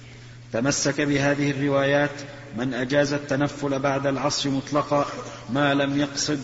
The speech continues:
الصلاة عند غروب الشمس، وقد تقدم نقل المذاهب في ذلك، وأجاب عنه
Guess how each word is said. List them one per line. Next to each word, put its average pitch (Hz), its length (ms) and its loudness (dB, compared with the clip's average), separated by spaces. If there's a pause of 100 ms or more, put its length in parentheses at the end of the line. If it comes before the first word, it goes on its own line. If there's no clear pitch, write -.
(120)
الصلاة 139 540 0
عند 139 260 0
غروب 139 340 -2
الشمس، - 560 -2 (720)
وقد 135 280 -2
تقدم 143 460 2
نقل 143 300 0
المذاهب 139 600 2
في 139 180 -2
ذلك، 143 440 2 (340)
وأجاب 131 540 2
عنه 143 460 2